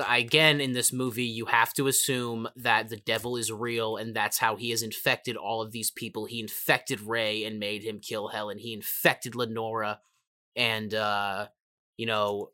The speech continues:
um, got her to the point where she was standing on a bucket that could easily slip out, out from under her, you know? Um, how, wh-, well, before we, um, get off of the police officer,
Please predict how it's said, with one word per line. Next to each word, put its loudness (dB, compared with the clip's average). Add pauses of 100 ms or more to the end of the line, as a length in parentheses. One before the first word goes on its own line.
(300)
um, 2
got 6
her 2
to -6
the -6
point -4
where -2
she 0
was 2
standing 4
on -2
a -4
bucket 0
that 2
could -6
easily -6
slip 2
out, -2 (140)
out -2
from -8
under -6
her, -8 (460)
you -4
know? -2 (460)
Um, 8
how, 2
wh-, 0
well, 6
before 8
we, 6 (760)
um, 6
get 6
off 6
of 2
the -2
police 2
officer, 2